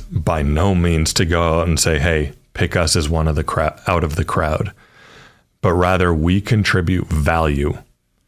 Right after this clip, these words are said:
We don't lead by cold calls. We don't lead by cold emails.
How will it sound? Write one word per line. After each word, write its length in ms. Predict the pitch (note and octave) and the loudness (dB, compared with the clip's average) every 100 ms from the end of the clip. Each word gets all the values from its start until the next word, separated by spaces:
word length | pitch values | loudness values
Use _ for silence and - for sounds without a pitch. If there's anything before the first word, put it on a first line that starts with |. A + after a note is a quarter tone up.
| _ - | _ 0
We 160 | F2 | 2
don't 240 | F#2+ F2+ F#2 | 2 2 2
lead 280 | E2+ F2 | 2 2
by 300 | E2+ E2+ E2+ E2+ | 2 2 2 0
cold 360 | - D#2+ D#2 | 0 0 0
calls. 320 | - D#2+ D#2+ | 0 0 0
We 100 | D2+ | 0
don't 240 | D2 D#2+ D#2 | 0 0 0
lead 300 | D2+ D#2 D#2+ | 0 0 0
by 300 | D#2+ D#2+ D#2+ | 0 0 -2
cold 320 | - E2 D#2 | 0 -2 0
emails. 640 | - D#2 D2+ D2+ D2+ D2 | 0 0 2 0 0 -4